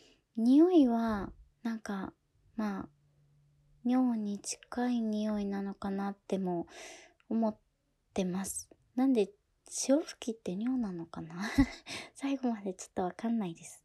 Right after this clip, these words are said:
わかんなかったです。あー、でも、気持ちよかったなーって <laughs> 思いました。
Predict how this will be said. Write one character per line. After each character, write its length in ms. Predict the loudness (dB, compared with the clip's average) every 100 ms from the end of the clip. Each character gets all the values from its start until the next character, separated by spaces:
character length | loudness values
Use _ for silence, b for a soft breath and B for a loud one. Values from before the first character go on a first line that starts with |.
| -12
わ 80 | -6
か 140 | -4
ん 80 | -4
な 80 | -6
か 120 | -10
っ 60 | -12
た 80 | -14
で 140 | -14
す。 80 | -18 _ -16 B B _ _ _ _ _ _ _ _ _ _ _ _ _ _ _ B B B B B B B B B _ _ -6
あ 420 | -4 -4 -6 -8
ー、 60 | -8
で 100 | -8
も、 280 | -8 -10 -10 B B B _ _ _ _ _ _ _ _ _ _ _ _ _ _ _ _ _ _ _ _ _ _
気 140 | -16 -12
持 120 | -12
ち 140 | -10 -12
よ 60 |
か 180 | -10 -14
っ 40 | -16 _
た 120 | -14
な 520 | -10 -10 -10 -14 -20 -18
ー 760 | -14 -6 -2 -2 -6 -20 -16 -16
っ 0 |
て 40 |
<laughs> 880 | _ -16 -12 -10 -12 -16 -18 -20 _
思 160 | -10 -8
い 120 | -8
ま 220 | -8 -8
し 80 | -10
た。 200 | -16 -20